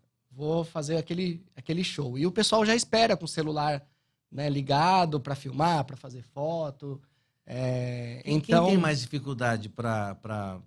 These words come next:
Speaker 2: praticar lá a, os seus
Speaker 1: São,
Speaker 2: ensinamentos?
Speaker 1: são
Speaker 2: Um homem ou uma mulher
Speaker 1: É.
Speaker 2: ou é
Speaker 1: São muitos casos. Tem casos que os dois não sabem nada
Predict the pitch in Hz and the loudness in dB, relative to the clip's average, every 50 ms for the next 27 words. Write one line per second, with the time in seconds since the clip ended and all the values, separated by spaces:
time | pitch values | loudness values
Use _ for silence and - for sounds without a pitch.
0 | - _ _ _ _ - 113 113 107 107 - - - 113 110 107 104 104 107 104 | -20 _ _ _ _ -10 -10 -10 -10 -12 -14 -10 -6 -4 -2 -2 -2 -4 -6 -6
1 | 101 98 98 98 98 92 95 98 95 _ _ - 98 98 98 95 98 107 110 - | -6 -6 -8 -8 -10 -12 -16 -20 -20 _ _ -18 -14 -12 -10 -10 -10 -10 -10 -10
2 | - 120 107 104 233 220 208 202 202 135 123 123 120 117 - - - 143 139 135 | -8 -2 4 6 6 6 6 4 2 0 0 -2 -2 -4 -4 -2 -2 0 2 4
3 | 143 165 196 214 214 214 208 202 190 185 180 160 156 151 165 185 208 226 233 220 | 6 6 8 6 6 4 2 4 4 4 4 4 6 6 8 8 10 10 8 8
4 | 208 202 185 180 170 156 143 131 123 120 117 113 113 180 185 180 190 214 - 294 | 8 8 8 8 8 6 6 4 2 -2 -2 2 4 4 6 6 4 4 2 0
5 | 247 - - 196 151 139 127 113 110 117 - - 156 151 151 - 147 147 160 165 | -2 2 4 6 6 6 4 2 -2 -8 -6 -2 -2 -2 2 4 6 6 6 6
6 | 165 160 - - 170 143 131 131 151 151 143 143 139 139 - 135 127 135 123 113 | 6 2 -2 -4 -4 -2 2 4 4 4 4 4 0 0 0 0 0 -2 -4 -6
7 | 113 107 110 113 131 147 170 226 285 320 | -8 -8 -4 -2 -2 0 2 0 0 -2